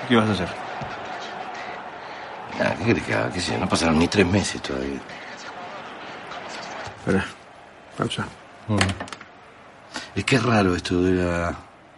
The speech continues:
Speaker 2: libertad, ¿viste? Es... es complicado. Cuando no la tenés, pensás que cuando la tengas, no sé, te vas a comer el mundo. Y después cuando la tenés no sabés qué hacer.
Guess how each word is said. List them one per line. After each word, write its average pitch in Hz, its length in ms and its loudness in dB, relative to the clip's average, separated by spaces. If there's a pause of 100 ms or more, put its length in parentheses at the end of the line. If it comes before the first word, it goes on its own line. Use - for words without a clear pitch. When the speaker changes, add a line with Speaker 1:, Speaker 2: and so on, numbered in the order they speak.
(440)
Speaker 2:
libertad, 92 500 6
¿viste? 107 260 2
Es... - 240 0 (1500)
es - 60 -16
complicado. 98 540 6
Cuando 95 200 2
no 131 80 8
la 127 120 8
tenés, 131 260 6
pensás 110 360 2
que 110 180 2 (840)
cuando 80 220 2
la 85 100 2
tengas, 107 500 4 (2000)
no 101 80 -4
sé, 87 100 -4
te 76 100 0
vas 90 120 2
a 101 40 6
comer 98 200 6
el 101 60 8
mundo. 82 300 6 (3250)
Y - 40 4
después 104 180 6
cuando 98 200 6
la 87 60 4
tenés 107 200 8
no 92 80 6
sabés 92 200 4
qué 82 100 -2
hacer. 98 300 4